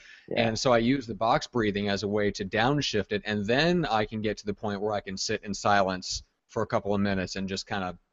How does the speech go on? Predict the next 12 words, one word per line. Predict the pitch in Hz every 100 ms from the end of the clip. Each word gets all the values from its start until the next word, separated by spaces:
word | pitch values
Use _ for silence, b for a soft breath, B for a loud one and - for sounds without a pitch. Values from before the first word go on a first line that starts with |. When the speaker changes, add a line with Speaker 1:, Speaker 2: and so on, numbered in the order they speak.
| _ _
Speaker 2:
let | - 98 101
it, | 95 92 _ _ _ - 101
you | 107
know, | 92 -
let, | - 104 95
let | 101 98
the |
mind | 95 95 98 98
just | 95 92 -
completely | 98 - 104 95
shut | 92 98 87
down. | 92 98 127